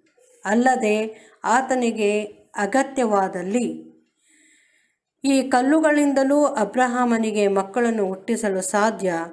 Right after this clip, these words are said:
ಇವರಲ್ಲಿ ಕೆಲವರು ಅಬ್ರಹಾಮನ ಮಕ್ಕಳನೆ-, ಮಕ್ಕಳೆನಿಸಿಕೊಳ್ಳುವ ಸಾಧ್ಯತೆಯು ಬಹು ದೂರವಾದದ್ದಾಗಿರುವುದೆಂದು ಪರಿಗಣಿಸಿ ಅವರನ್ನು ನಿ-,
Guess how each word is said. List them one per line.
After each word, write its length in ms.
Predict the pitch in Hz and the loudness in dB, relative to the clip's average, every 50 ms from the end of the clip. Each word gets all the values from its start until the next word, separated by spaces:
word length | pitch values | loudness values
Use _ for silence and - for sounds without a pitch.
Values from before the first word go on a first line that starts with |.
| - - _ - | -16 -16 _ -2
ಇವರಲ್ಲಿ 640 | 202 202 220 226 220 208 202 202 196 196 202 196 | 0 2 2 2 2 2 0 0 0 0 0 0
ಕೆಲವರು 760 | 196 - 220 208 233 262 262 254 214 190 175 165 170 190 - - - _ _ _ _ | -2 0 0 2 2 2 2 2 0 0 -2 -6 -6 -10 -12 -18 -20 _ _ _ _
ಅಬ್ರಹಾಮನ 800 | - 202 196 196 214 240 233 226 240 254 269 277 285 269 247 226 | -6 -4 -4 -2 0 0 2 2 2 0 0 0 0 0 0 0
ಮಕ್ಕಳನೆ-, 880 | 214 202 202 214 214 - - - 247 240 233 226 208 202 202 - - 202 | 0 0 0 -2 -4 -4 -4 -2 0 0 2 0 0 -2 -2 -6 -6 -4
ಮಕ್ಕಳೆನಿಸಿಕೊಳ್ಳುವ 1200 | 196 208 202 - - 247 233 220 202 214 240 247 247 - 240 - 220 208 220 220 214 208 175 160 175 220 - - - - - - - _ - | -4 -4 -4 -2 -2 0 0 2 2 0 0 0 -2 -4 -4 -4 -2 -2 -2 0 0 0 -2 -2 -4 -12 -14 -20 -20 -20 -20 -20 -20 _ -8
ಸಾಧ್ಯತೆಯು 1040 | - - - 247 233 254 254 254 285 262 269 254 233 226 247 254 196 - - - - - - _ _ _ _ - 214 | -4 0 2 2 4 2 2 2 0 0 0 0 0 0 2 0 0 -2 -6 -12 -18 -20 -20 _ _ _ _ -10 -6
ಬಹು 340 | 214 233 202 226 233 233 240 | -2 -2 0 0 0 0 0
ದೂರವಾದದ್ದಾಗಿರುವುದೆಂದು 1600 | 240 254 294 320 320 294 277 226 226 220 220 214 233 220 190 175 208 208 202 196 202 202 202 196 190 190 190 208 233 233 - 196 190 | 2 2 4 4 4 2 2 2 2 2 2 0 -2 -4 -4 -2 0 0 0 -2 -4 -8 -8 -6 -6 -2 0 2 2 2 2 0 -2
ಪರಿಗಣಿಸಿ 1000 | - 208 196 202 226 226 240 240 247 247 240 - 294 214 160 - - - - _ _ _ - - - - | -2 -2 -2 0 0 2 2 2 2 0 0 0 0 -2 -2 -6 -10 -18 -20 _ _ _ -20 -12 -4 -2
ಅವರನ್ನು 580 | 226 262 320 339 320 311 262 247 254 269 294 | 0 0 2 2 2 2 2 2 2 2 4
ನಿ-, 240 | 311 294 302 302 - | 4 2 2 0 0